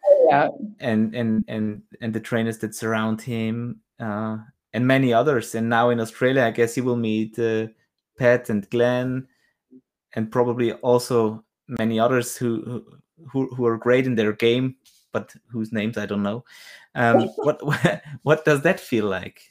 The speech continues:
Speaker 2: Meeting, like,
Speaker 1: Amazing. Yeah, I mean, it's,
Speaker 2: like
Speaker 1: it's
Speaker 2: these
Speaker 1: amazing.
Speaker 2: rock stars of, of dog training.
Speaker 1: Yeah. No, it's amazing. And it's,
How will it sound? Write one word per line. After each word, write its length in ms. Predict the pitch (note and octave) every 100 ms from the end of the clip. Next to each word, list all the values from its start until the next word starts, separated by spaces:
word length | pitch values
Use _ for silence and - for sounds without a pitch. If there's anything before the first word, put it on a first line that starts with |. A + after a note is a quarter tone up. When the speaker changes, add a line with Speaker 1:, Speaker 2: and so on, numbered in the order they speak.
| _ _ _ -
Speaker 2:
Meeting, 380 | C3 D#3+ E3 D3+ - -
like, 160 | C3+ -
Speaker 1:
Amazing. 640 | B3+ D#4 - C#5 F#3 -
Yeah, 260 | - A#3 G#3+
I 60 | G3+
mean, 180 | G#3+
it's, 180 | G#3+ G#3+
Speaker 2:
like 140 | C#3 C#3+
Speaker 1:
it's 80 | G#3+
Speaker 2:
these 100 | C#3+
Speaker 1:
amazing. 160 | G#2
Speaker 2:
rock 200 | C3+ E3
stars 380 | - D#3 C3+ C3
of, 280 | B2+ B2 -
of 200 | B2+ A#2
dog 220 | C3+ C#3+
training. 280 | - A2+ A2+ -
Speaker 1:
Yeah. 120 | F#3+ G#3 _ _ _ _ -
No, 180 | C#4+ C#4
it's 140 | C4+
amazing. 440 | C#4+ C#4+ D4 C4+
And 100 | A#3+
it's, 380 | A#3+ A#3 - -